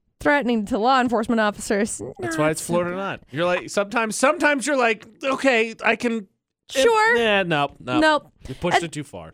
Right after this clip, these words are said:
Speaker 1: and then story number two, some lady had a dream on Saturday night her husband cheated on her, which, <sighs> unfortunately, those things happen. So she woke up, moseyed to the kitchen, grabbed a kitchen knife, and stabbed him multiple times.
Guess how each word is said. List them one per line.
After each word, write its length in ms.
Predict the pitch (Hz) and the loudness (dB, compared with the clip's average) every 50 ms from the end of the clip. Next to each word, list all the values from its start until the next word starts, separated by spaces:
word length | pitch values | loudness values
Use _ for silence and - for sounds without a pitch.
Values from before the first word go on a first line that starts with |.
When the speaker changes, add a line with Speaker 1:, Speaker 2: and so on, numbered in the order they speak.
| - | 0
Speaker 1:
and 100 | 285 359 381 | 2 2 4
then 140 | 415 427 | 2 2
story 260 | 440 - 415 403 427 415 | 2 2 2 2 2 2
number 180 | 415 392 415 330 | 2 2 0 0
two, 300 | - 403 392 392 392 392 | 2 2 2 2 2 2
some 180 | - 392 370 359 | 0 0 -2 0
lady 200 | 359 359 370 370 | 0 0 0 0
had 100 | 381 349 | 0 0
a 60 | 339 | 0
dream 260 | 247 247 311 330 311 | 0 -2 0 0 0
on 100 | 302 285 | 0 0
Saturday 320 | - - 294 285 285 269 269 | 0 0 0 0 0 -2 0
night 200 | 254 262 254 - | 0 0 0 0
her 160 | 240 262 254 | -2 -2 -2
husband 340 | 233 277 254 214 269 262 - | 0 0 0 0 0 -2 -2
cheated 240 | - 220 202 170 165 | -2 -4 -2 0 0
on 140 | 175 175 165 | 0 0 0
her, 160 | 175 170 175 175 - _ _ - | 0 -2 -4 -6 -8 _ _ -2
which, 360 | 190 196 202 - - - - - - | 0 0 0 0 -4 -8 -8 -10 -14
<sighs> 100 | - - | -12 -8
unfortunately, 680 | - 196 - 202 185 - - 214 190 160 190 190 190 180 - | -6 -4 -2 -2 -4 -2 -4 -6 -4 -2 -2 -2 -2 -4 -2
those 200 | - 185 185 - | -2 -2 -2 0
things 380 | - 196 185 190 190 - - - _ _ _ | -2 -4 -4 -4 -6 -10 -14 -18 _ _ _
happen. 400 | - 277 277 269 - 196 208 220 - _ _ _ _ _ _ _ _ _ _ _ | -4 -2 -2 -2 -2 -4 -4 -6 -8 _ _ _ _ _ _ _ _ _ _ _
So 140 | - - 349 | -2 -2 0
she 140 | - - 339 | 2 2 2
woke 260 | 330 349 330 349 - | 4 4 4 4 4
up, 260 | 339 294 294 - - - _ _ - | 4 2 2 2 -2 -12 _ _ -16
moseyed 540 | 190 190 202 214 294 392 453 440 466 453 403 | -10 -4 0 2 4 4 4 4 2 2 2
to 60 | 440 440 | 2 0
the 60 | 453 | 2
kitchen, 480 | 440 370 311 - - 339 339 320 302 240 | 2 2 0 2 2 2 2 2 0 -2
grabbed 400 | 262 269 302 349 392 427 330 381 | 0 2 2 4 2 2 0 -2
a 60 | 392 | -2
kitchen 380 | - 381 349 277 - 370 302 | 0 0 0 0 2 2 2
knife, 260 | 302 311 302 294 - - | 4 4 4 4 4 4
and 220 | 269 339 330 247 | 2 2 2 2
stabbed 640 | - - - - - 320 330 339 359 370 349 269 - | -2 -4 -4 -4 0 2 2 4 4 4 2 0 -4
him 220 | 359 370 330 330 294 | -4 -2 0 2 2
multiple 460 | 269 277 277 - 320 - - 294 285 | 2 2 0 -2 -4 -4 -2 -4 -2
times. 760 | - 285 269 262 262 262 254 208 175 160 175 - - - - | -2 -2 0 0 0 0 0 0 -2 -4 -6 -6 -8 -8 -10